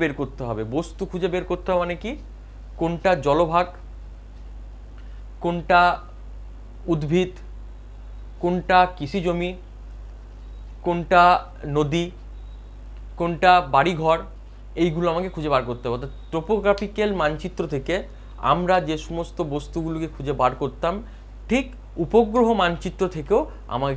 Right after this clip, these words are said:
কিন্তু সেই বস্তুগুলো খুঁজে বার করতে হবে এবং এই মানচিত্র থেকে আমাকে একটা নতুন মানচিত্র তৈরি করতে হবে, যে মানচিত্রের নাম হচ্ছে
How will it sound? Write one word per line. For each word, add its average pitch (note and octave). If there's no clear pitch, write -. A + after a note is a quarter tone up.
কিন্তু D3
সেই E3+
বস্তুগুলো D3
খুঁজে C3
বার B2
করতে E3
হবে F#3
এবং G3
এই B3+
মানচিত্র A3+
থেকে D3
আমাকে D3+
একটা D3+
নতুন D3
মানচিত্র D3+
তৈরি C3+
করতে C3
হবে, D#3
যে C#3+
মানচিত্রের B2+
নাম B2
হচ্ছে F#3